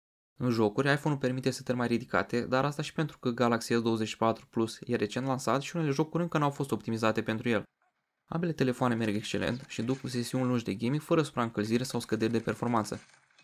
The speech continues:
La această categorie, a zice că e egalitate. iPhone a avut scoruri mai bune la single core și s-a supraîncălzit mai puțin, dar Samsung are performanța grafică mai bună. Eu le dau un punct ambelor aici, scorul fiind patru la trei pentru Samsung.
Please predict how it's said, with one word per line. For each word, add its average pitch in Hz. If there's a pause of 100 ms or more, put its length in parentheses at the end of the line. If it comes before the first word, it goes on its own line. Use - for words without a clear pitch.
La -
această 139
categorie, 123
a 131
zice 131
că 135
e 127
egalitate. 123 (600)
iPhone 143
a 156
avut 147
scoruri 139
mai 135
bune 127
la 120
single 120
core 117
și 104
s-a -
supraîncălzit 117
mai 139
puțin, 104 (220)
dar 117
Samsung 147
are 143
performanța 120
grafică 110
mai 117
bună. 117 (540)
Eu 123
le 120
dau 147
un 156
punct 135
ambelor 117
aici, 123
scorul 139
fiind 135
patru 135
la 107
trei 107
pentru 113
Samsung. 107